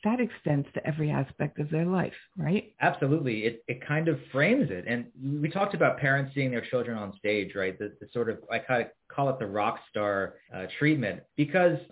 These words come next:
Speaker 2: for so long, there's been a kind of thinking that, that the stage is only reserved for some sort of status quo. But when you get down to it,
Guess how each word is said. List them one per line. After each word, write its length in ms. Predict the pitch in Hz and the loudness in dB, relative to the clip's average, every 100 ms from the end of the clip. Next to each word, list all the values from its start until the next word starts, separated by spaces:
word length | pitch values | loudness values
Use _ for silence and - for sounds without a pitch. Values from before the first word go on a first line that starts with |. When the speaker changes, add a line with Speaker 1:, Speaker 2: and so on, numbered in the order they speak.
| - | -10
Speaker 2:
for 80 | 135 - | -10 2
so 100 | 170 | 2
long, 300 | 165 160 147 123 | 4 0 -2 -2
there's 240 | 135 147 139 | 2 2 2
been 100 | 143 | -2
a 80 | 131 | 0
kind 140 | 123 | -2
of 120 | 120 | -2
thinking 420 | 202 208 160 135 | -4 0 2 2
that, 320 | 113 107 - - | 2 0 -2 -6
that 140 | 110 - | -6 -6
the 120 | 110 - | -10 2
stage 280 | 160 156 | 4 4
is 140 | 135 131 | 2 0
only 200 | 127 117 | 0 0
reserved 500 | 110 101 110 107 - _ | -2 -2 0 0 -4 _
for 100 | 101 - | -10 -4
some 200 | 110 107 - | -4 -4 -6
sort 160 | 107 | -6
of 80 | 98 - | -6 -2
status 280 | 101 95 - - | 0 0 -6 -6
quo. 380 | 92 85 73 - - | -4 -4 -6 -10 -2
But 80 | 139 | 2
when 140 | 175 | 4
you 140 | 214 | 4
get 300 | 156 160 - | 4 2 2
down 320 | 123 131 180 - | 2 2 2 0
to 120 | 110 | 0
it, 220 | 98 - | 0 -4